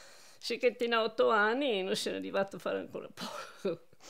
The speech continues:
Come dico, eh, sono troppo pochi, non andiamo, aspettiamo, ma dopo aspettare ancora due anni, eh,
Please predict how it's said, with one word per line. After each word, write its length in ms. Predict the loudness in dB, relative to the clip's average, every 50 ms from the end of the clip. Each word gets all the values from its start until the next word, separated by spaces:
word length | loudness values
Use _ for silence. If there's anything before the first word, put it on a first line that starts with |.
| -20 -20 -20 -20 -20 -20 -20 -20 -10
Come 180 | -6 -2 -2 0
dico, 460 | 0 -2 -2 0 2 2 4 4 4
eh, 140 | 2 2 0
sono 220 | 0 -2 -4 -4 -4
troppo 280 | -2 -2 0 2 0 -2
pochi, 520 | 2 4 4 6 6 4 2 0 -2 -2
non 200 | 0 0 0 0
andiamo, 760 | 0 0 2 4 6 8 8 8 8 8 4 0 0 2 2
aspettiamo, 840 | 0 0 -2 -4 -8 -8 -2 2 4 6 6 6 4 4 0 0 0 -2
ma 200 | -4 -4 -4 -4
dopo 220 | -4 -4 -2 -2
aspettare 460 | -6 -6 -6 -14 -14 -6 -2 0 0
ancora 300 | 0 0 -2 -4 -4 -4 -4
due 300 | -2 2 2 4 4 4
anni, 440 | 2 0 0 0 0 0 0 -2
eh, 280 | -2 -4 -6 -10 -16 -20